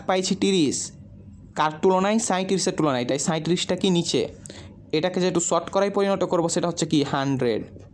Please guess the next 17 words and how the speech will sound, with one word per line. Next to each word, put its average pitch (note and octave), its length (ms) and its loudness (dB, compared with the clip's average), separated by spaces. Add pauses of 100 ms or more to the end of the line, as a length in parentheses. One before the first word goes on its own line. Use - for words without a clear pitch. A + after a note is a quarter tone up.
(320)
ঠিক E3 160 -2
আছে? F3 380 0 (220)
এই G3 220 4
যে F#3 120 2
আমি F#3 200 4
যে E3 120 4
মার্কটা D3+ 420 0
এখন D3+ 180 0
আসবে C#3 220 0
একটা C3+ 160 -4
পার্সেন্টেজ, C3 680 0 (320)
ওই F3 200 4
মার্কটাই D#3+ 460 0
আমি F3+ 360 2 (180)
একশোতে C#3+ 440 0
পাইছি, A2+ 460 -2 (720)
ওকে? D#3 340 -2